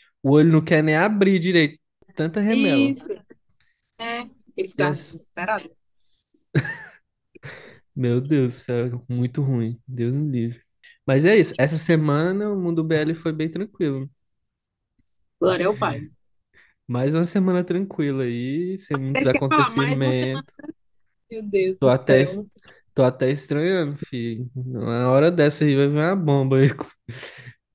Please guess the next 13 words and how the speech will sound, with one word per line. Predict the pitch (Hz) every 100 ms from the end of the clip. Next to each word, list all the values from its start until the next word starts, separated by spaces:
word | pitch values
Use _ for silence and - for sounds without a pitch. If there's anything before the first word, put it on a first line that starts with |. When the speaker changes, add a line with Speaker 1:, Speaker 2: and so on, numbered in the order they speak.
| _
Speaker 1:
que | 127
tá | - 123
muito | 127 135
tranquilo. | 165 170 - 135 123 127 135 _ _ _ 139
Speaker 2:
Vamos | 143 147 139
Speaker 1:
E | 135 131
Speaker 2:
começar. | 123 - - - _ _ _ _
Speaker 1:
vamos, | 120 123 123 123 127 156 139
Speaker 2:
Oi. | 185
Speaker 1:
vamos | 156 120 127
aqui | 131 143
pra | - 139
pauta. | 139 131 123 120